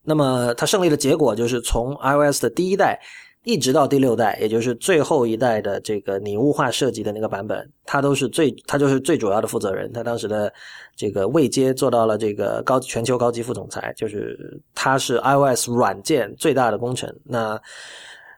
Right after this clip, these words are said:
呃，Forstall 这个人在苹果内部有很多争议，呃，喜欢他的人觉得很喜欢，然后不喜欢他的人觉得他只是一个乔布斯的传声筒，因为他经常说，因为他，他这个人是他从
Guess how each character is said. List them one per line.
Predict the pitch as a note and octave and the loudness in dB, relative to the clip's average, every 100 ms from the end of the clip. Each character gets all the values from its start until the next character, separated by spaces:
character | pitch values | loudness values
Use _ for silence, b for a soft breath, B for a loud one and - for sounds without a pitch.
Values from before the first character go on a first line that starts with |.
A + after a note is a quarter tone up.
| - | -2
呃， | C3+ C#3 C#3 C#3 | 2 4 4 2
Forstall | C#3 - A#3 - F3+ | 0 2 2 4 4
这 | F3 | 4
个 | |
人 | D3+ D#3 | 4 4
在 | E3 F3 D3 C3+ | 4 4 4 2
苹 | - D#3+ | 0 2
果 | C#3 | 4
内 | D#3 | 2
部 | C#3 D3 B2 | 4 4 4
有 | A2 A2+ | 4 2
很 | A2 | 0
多 | B2+ | 0
争 | C3+ G3+ A3+ | 2 0 0
议， | D3+ A2+ - | -4 -4 -2
呃， | A2+ A2+ | 0 0
喜 | - G#2+ | -2 0
欢 | B2 | 2
他 | C#3+ | 2
的 | D3+ | 2
人 | A#2 A#2 | 2 0
觉 | A#2 A2+ | 2 2
得 | A2+ A2 | 4 2
很 | A2+ | -2
喜 | - | -6
欢， | A2+ G2+ G2+ | -4 -4 -4
然 | G#2+ | -4
后 | A2+ | -4
不 | A#2 | 0
喜 | D#3 | 0
欢 | A2+ | 0
他 | A2+ | 0
的 | B2 | 0
人 | G#2+ A2 | 0 0
觉 | G#2+ | 0
得 | A2 | 0
他 | A#2 | 0
只 | A#2 G#2 | -2 -4
是 | G2 G#2+ | -6 -2
一 | |
个 | A2+ | 0
乔 | A2 A2+ | 2 0
布 | A#2 | 0
斯 | A2+ | 0
的 | B2 | 0
传 | A#2 A#2 | -2 0
声 | D3+ | 0
筒， | B2+ F#2+ F#2 | 2 0 -2
因 | G2 A#2+ | -4 -2
为 | |
他 | A#2+ | 0
经 | B2 | -2
常 | B2+ A2+ A#2 | -2 -2 0
说， | C3 B2 B2 | 2 4 4
因 | E3+ | 2
为 | |
他， | G#3 A#3 | 4 2
他 | - A3+ | 2 0
这 | A#3 A#3 | 2 0
个 | D#3 | 2
人 | B2 | 2
是 | C#3 C#3+ | 0 0
他 | C#3+ | 0
从 | C#3 A#2 | 0 -2